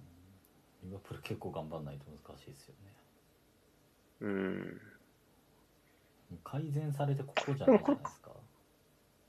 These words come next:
Speaker 2: でもこれ、うん。
Speaker 1: それがなんか、こう、チェルシーのバイオリズムが低くなってて、こう、リバプールが上り調子でここで勝てばっていうのはなん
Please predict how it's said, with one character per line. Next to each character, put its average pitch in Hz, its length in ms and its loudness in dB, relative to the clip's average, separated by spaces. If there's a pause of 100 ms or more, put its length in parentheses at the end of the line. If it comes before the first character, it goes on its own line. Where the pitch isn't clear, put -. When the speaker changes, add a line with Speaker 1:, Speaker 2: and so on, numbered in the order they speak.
(240)
Speaker 2:
で - 80 0
も 117 60 8
こ 117 40 10
れ、 - 0 -
う 113 40 10
ん。 101 420 4 (800)
Speaker 1:
そ 104 120 -16
れ 117 420 -6 (100)
が 107 160 -6
な 107 120 -4
ん 95 60 -6
か、 - 240 -12 (480)
こ 78 420 -10
う、 - 1080 -20
チ 147 60 -2
ェ 147 60 -2
ル 151 80 0
シ 139 240 -4
ー 123 320 -2
の 113 120 0
バ 107 180 0
イ 110 60 2
オ 113 80 4
リ 113 160 0
ズ 110 80 -4
ム 101 140 -2
が 90 120 -2
低 - 260 -6
く 104 140 -6
な 92 120 -2
っ 90 60 -6 (160)
て 90 140 -8
て、 117 420 -4 (1300)
こ 92 180 -12
う、 87 40 -10
リ 92 60 -6
バ 95 80 -6
プ 98 140 -4
ー 107 60 0
ル 92 80 -4
が 85 180 -2
上 80 240 -8
り 87 140 -6
調 95 180 -2
子 - 80 -16
で - 140 -10
こ - 200 -12
こ - 160 -8
で 120 420 -2
勝 - 180 -8
て 92 100 -2
ば 90 160 0
っ 90 60 -4
て - 180 -8
い 87 60 -2
う 80 40 -6
の 78 80 -8
は 73 60 -6
な 76 140 -6
ん 78 60 -8